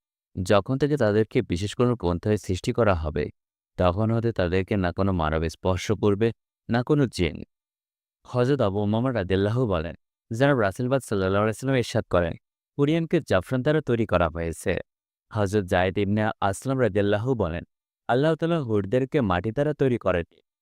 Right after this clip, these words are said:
বরং তৈরি করেছেন কস্তুরী, কুরপন এবং জাফরান দ্বারা।" হযরত ইবনে আব্বাস রাদিয়াল্লাহু, হযরত আনাস রাদিয়াল্লাহু, হযরত আবু সালামা ইবনে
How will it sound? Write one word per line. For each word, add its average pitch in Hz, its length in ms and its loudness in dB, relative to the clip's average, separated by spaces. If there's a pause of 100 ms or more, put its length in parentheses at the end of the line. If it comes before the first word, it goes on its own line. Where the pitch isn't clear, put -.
(100)
বরং 98 340 2 (380)
তৈরি 139 180 2
করেছেন 151 440 0 (100)
কস্তুরী, 120 480 0
কুরপন 110 480 2 (340)
এবং 147 220 0
জাফরান 104 420 0
দ্বারা।" 82 220 -2 (560)
হযরত 151 300 0
ইবনে 170 280 -2
আব্বাস 101 360 0
রাদিয়াল্লাহু, 98 540 0
হযরত 110 340 0
আনাস 120 300 0
রাদিয়াল্লাহু, 135 460 0
হযরত 135 340 0
আবু 110 240 0
সালামা 143 460 0
ইবনে 110 280 0